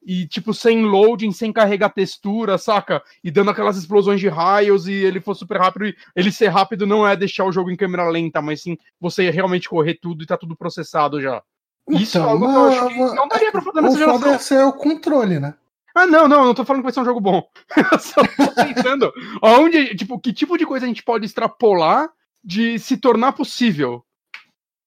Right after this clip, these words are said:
Speaker 1: Saca? Tipo, que, ah, não, é, só a próxima geração pode fazer isso, os consoles são de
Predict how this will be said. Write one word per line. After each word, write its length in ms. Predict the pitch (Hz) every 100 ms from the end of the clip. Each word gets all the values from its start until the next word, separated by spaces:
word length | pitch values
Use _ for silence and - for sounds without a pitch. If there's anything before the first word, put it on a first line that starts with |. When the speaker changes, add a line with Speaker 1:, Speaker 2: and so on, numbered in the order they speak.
| _ _
Speaker 1:
Saca? 420 | - 220 208 196
Tipo, 260 | 175 - 170 _
que, 100 | -
ah, 200 | 196 196
não, 240 | 196 175 143
é, 140 | 147 143
só 340 | - - 180
a 60 | 233
próxima 540 | - 196 233 254 233
geração 480 | 208 220 185 202 202
pode 300 | 185 175 180
fazer 300 | 196 175 180
isso, 300 | 165 170 180
os 200 | 160 143
consoles 480 | - 180 - 160 170
são 200 | 208 185
de 220 | 165 156